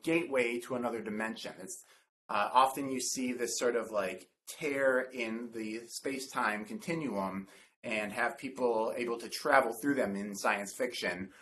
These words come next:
Or, uh, and so what we wanna confirm right now is that these things, these black holes, are objects, all right? They're just like everything else that you would expect to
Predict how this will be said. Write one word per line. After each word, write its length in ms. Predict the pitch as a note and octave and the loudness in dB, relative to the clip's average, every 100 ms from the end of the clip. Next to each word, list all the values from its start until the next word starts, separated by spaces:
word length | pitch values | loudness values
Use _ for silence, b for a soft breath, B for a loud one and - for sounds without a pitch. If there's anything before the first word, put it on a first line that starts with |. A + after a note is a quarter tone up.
| B _ | B _
Or, 300 | A#2+ G2+ G2+ | 6 10 12
uh, 280 | G#2 G#2 G#2 B2+ | 10 6 4 -2
and 360 | A2+ G#2 G#2 A2 B - | -2 0 -2 -6 B 2
so 220 | D#3+ D3 | 4 6
what 280 | C#3+ E3 D#3+ | 8 6 6
we 80 | |
wanna 460 | C#3 D#3 E3+ D3+ C3+ - | 4 6 8 8 6 -2
confirm 460 | C#3+ E3 G#3+ A3 | -6 0 2 4
right 180 | C3+ A2 | 2 0
now 320 | G2+ F#2 G2 A2+ | -2 -2 -2 -4
is 120 | B2+ | -2
that 380 | C3+ - - - | 0 0 -2 -10
these 460 | D#3 F#3 G3 - - | -6 -2 -2 -4 -8
things, 480 | A2 F#2 F#2+ B2+ - | -6 -6 -6 -10 -10
these 140 | B2+ B2 | -10 -4
black 360 | C3+ C#3+ D3 | 4 4 6
holes, 500 | - D#3+ - - - b b b _ _ C#3+ | 4 4 4 0 -4 b b b _ _ 8
are 480 | D3 D3 D#3 D#3+ - - | 10 10 8 4 -6 2
objects, 640 | - G3 - - - - - _ - | 2 2 -4 -8 -12 -12 -16 _ -8
all 80 | |
right? 200 | G#2 G3 - | -8 -8 -6
They're 240 | A#2+ C3+ C3 | 2 2 2
just 380 | C3+ G#3+ G#3+ D#3 | 2 2 4 8
like 240 | C#3+ C3+ | 8 8
everything 460 | D3 E3 D#3 D3+ C3+ | 6 6 4 2 6
else 280 | A2+ - - | 6 4 4
that 140 | A#2+ | 4
you 100 | B2 | 4
would 100 | A#2+ | 0
expect 440 | A2+ - A2 G#2+ - - - | 0 2 2 0 -6 -10 -2
to 300 | B2+ B2 | 0 0